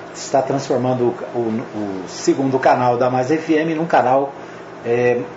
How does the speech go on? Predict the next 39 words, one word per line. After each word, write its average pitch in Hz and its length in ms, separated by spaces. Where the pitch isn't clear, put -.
exclusivamente 139 840
de 143 160
notícias, - 640
né? 143 220
Vai 117 120
ser 143 320
noventa, 131 480
oitenta 180 420
por - 120
cento 156 300
notícia, - 480
tá 95 100
certo? 165 380
Muito 214 360
bem. 120 240
Bom, 156 360
quero 185 200
agradecer 185 440
o 202 40
pessoal 185 280
que 175 60
está 190 160
comigo 196 420
na 165 120
nossa 151 280
live. 185 480
A 147 60
Adriana 139 420
Pereira 135 500
está 143 420
com 175 120
a - 100
gente 147 300
hoje, 170 360
Adriana, 135 320
torcedora 131 500
do 117 100
Flamengo, 185 580
né? 214 260